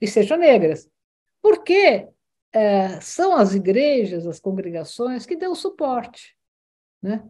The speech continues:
Então, entre todas as tarefas que nós teríamos de fazer nessas condições tão adversas, tem essa de recuperar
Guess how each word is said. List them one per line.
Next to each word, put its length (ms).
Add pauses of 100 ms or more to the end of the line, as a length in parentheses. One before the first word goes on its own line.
(280)
Então, 440 (160)
entre 280 (120)
todas 420
as 140
tarefas 760
que 100
nós 220
teríamos 380
de 60
fazer 480
nessas 440
condições 560
tão 160
adversas, 840 (300)
tem 260
essa 400
de 440
recuperar 1080